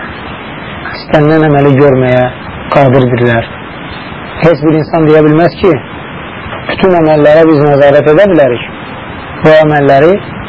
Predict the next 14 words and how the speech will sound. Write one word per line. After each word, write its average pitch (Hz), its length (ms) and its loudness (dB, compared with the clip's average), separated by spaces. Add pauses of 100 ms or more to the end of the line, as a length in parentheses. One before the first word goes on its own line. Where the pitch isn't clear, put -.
(560)
görüb 165 440 2
yaza 143 260 4
bilərik. 113 440 -4 (680)
Ancaq 190 480 2
nəzarət 165 460 4
edən 165 180 2
Allahdır 165 480 2
və 160 160 2
mələkləri. 120 540 0 (500)
Və 143 160 2
bu 151 160 4
maraqlı 151 440 4
hədisi 143 400 0
də 135 120 2